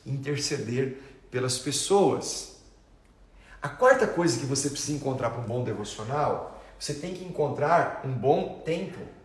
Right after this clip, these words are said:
Um bom tempo.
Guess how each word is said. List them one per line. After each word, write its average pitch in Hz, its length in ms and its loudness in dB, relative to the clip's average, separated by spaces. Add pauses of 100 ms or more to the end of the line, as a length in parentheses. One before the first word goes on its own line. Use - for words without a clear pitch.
(2750)
Um 107 120 -8
bom - 600 2 (480)
tempo. 196 400 2